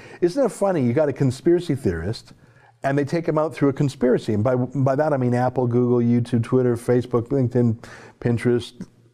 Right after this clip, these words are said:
all on the same day within twelve hours. They all, at the same time, say, "Oh, he violated our terms of service." Yeah, that's enough to make a conspiracy theorist, um,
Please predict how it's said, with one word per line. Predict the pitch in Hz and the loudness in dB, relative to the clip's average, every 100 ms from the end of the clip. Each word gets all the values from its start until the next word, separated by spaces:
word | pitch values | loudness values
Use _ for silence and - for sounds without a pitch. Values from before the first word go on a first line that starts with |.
| _ | _
all | 139 160 | 0 2
on | 165 | -2
the | |
same | 156 165 156 | -2 -4 -2
day | 156 156 | 0 0
within | 147 147 | 0 -2
twelve | - 156 | -2 0
hours. | 156 147 117 117 | 0 0 -2 0
They | 123 | 2
all, | 131 135 131 - - - | 4 2 0 -8 -20 -20
at | - | -4
the | 127 | -4
same | - 139 131 | -2 -2 -2
time, | 139 139 120 113 113 - _ - | 0 -2 0 -2 -6 -12 _ -20
say, | - 139 | -6 -2
"Oh, | 131 135 123 | 2 2 0
he | 120 | 0
violated | 127 127 127 127 123 | 0 0 0 2 0
our | |
terms | 113 131 123 | 0 -2 -2
of | 113 | -2
service." | 147 135 104 - - - - | 0 0 -2 -8 -20 -20 -2
Yeah, | 160 160 | 0 0
that's | 151 | 0
enough | 175 156 | -2 0
to | 143 | 0
make | 123 | 0
a | - | 0
conspiracy | 120 107 - 117 - 104 | -2 -2 0 -2 -2 -4
theorist, | - 101 101 - - 101 | 0 0 0 -2 -4 0
um, | 95 95 | 2 0